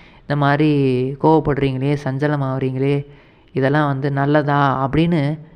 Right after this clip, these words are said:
நம்மளை கேட்பாங்க. அதனால நம்ம வந்து புரிஞ்சுக்கணும், நம்ம தான் வந்து இந்த உலக நாடகத்துக்கு ஹீரோ. ஹீரோவை பார்த்து தானே சினிமால வந்து கூட ஹீரோ என்ன சொல்றாரோ, என்ன பண்றாரோ, அதை தான் வந்து எல்லாரும் காப்பி அடிக்கிறாங்க. அப்போ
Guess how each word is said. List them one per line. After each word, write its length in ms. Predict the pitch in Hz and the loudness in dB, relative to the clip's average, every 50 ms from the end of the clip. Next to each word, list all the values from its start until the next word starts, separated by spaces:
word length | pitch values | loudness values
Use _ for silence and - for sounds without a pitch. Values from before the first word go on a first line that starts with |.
| - - - | -14 -8 -6
நம்மளை 220 | 131 127 123 131 - | -6 -4 -6 -6 -6
கேட்பாங்க. 300 | 143 135 - 135 123 120 | -6 -6 -4 -4 -6 -6
அதனால 580 | 120 120 127 143 151 160 160 143 139 151 156 156 - - - - - - - - - - - | -6 -4 -2 0 0 2 2 2 2 0 -2 -4 -10 -20 -20 -20 -20 -20 -20 -20 -20 -18 -14
நம்ம 400 | 127 131 143 - 131 139 139 135 | -10 -8 -6 -4 -2 -2 -2 0
வந்து 200 | 135 151 160 175 | 0 0 0 -2
புரிஞ்சுக்கணும், 500 | 165 160 160 156 156 156 147 131 127 131 | 0 0 0 0 0 0 -2 -2 -4 -4
நம்ம 340 | 131 139 156 165 165 160 156 | -4 -4 -2 0 0 2 2
தான் 280 | 147 151 165 175 180 175 | 2 2 2 2 2 0
வந்து 400 | 160 151 143 143 160 160 151 143 | 0 -2 -2 0 2 2 2 2
இந்த 200 | 147 143 135 135 | 0 0 -2 -4
உலக 440 | 131 135 139 147 147 165 165 165 156 | -4 -2 0 0 2 2 2 0 0
நாடகத்துக்கு 720 | 143 139 135 131 139 143 143 135 135 139 143 139 - 143 | -2 -2 -4 -2 -2 -2 -2 -2 -4 -6 -6 -6 -4 -4
ஹீரோ. 800 | 135 131 131 131 135 139 131 127 127 127 127 127 127 - - - - - - - - - - - - - | -4 -4 -4 -4 -2 -2 0 0 0 0 -2 -4 -6 -10 -16 -20 -20 -20 -20 -20 -20 -20 -20 -20 -14 -4
ஹீரோவை 400 | - 175 185 185 185 180 170 156 | 2 4 4 6 6 4 4 2
பார்த்து 260 | 143 151 151 151 151 156 | 2 2 0 2 0 0
தானே 240 | 160 170 175 180 170 160 151 143 143 | 0 0 2 2 2 2 0 -2 -2
சினிமால 500 | - 165 165 170 170 175 165 165 160 156 | -4 -4 -2 -2 -2 0 0 0 0 0
வந்து 240 | 143 143 147 151 165 | -2 -2 -2 -2 -2
கூட 180 | 156 165 165 175 165 143 139 151 147 147 - - - - - - - | 0 2 2 4 4 4 4 2 0 -4 -10 -20 -20 -20 -20 -14 -6
ஹீரோ 280 | - 160 170 190 180 170 156 | -2 0 2 4 4 4 4
என்ன 180 | 143 147 165 170 | 2 0 -2 -2
சொல்றாரோ, 500 | - - 147 147 151 151 147 151 160 160 160 156 143 | -4 -4 -4 -2 0 0 2 2 2 2 2 2 2
என்ன 160 | 139 139 151 165 | 0 0 0 0
பண்றாரோ, 520 | 156 151 147 143 143 151 151 147 143 156 156 151 139 | 0 0 0 0 2 2 4 4 4 4 4 4 4
அதை 200 | 131 131 131 151 160 | 2 2 2 2 2
தான் 220 | 151 175 175 175 | 4 4 4 4
வந்து 220 | 165 151 151 165 170 165 151 | 2 2 2 2 2 4 4
எல்லாரும் 400 | 135 139 147 151 156 165 156 147 | 4 4 2 4 2 2 0 0
காப்பி 260 | 143 147 156 156 160 143 | 0 0 0 2 0 0
அடிக்கிறாங்க. 460 | 127 131 - 139 127 131 127 127 131 160 151 - - - - - - - - | 0 -2 -4 -4 -4 -4 -4 -6 -8 -10 -12 -16 -20 -20 -20 -20 -20 -12 -8
அப்போ 240 | - - - - 139 | -6 -6 -4 -4 -4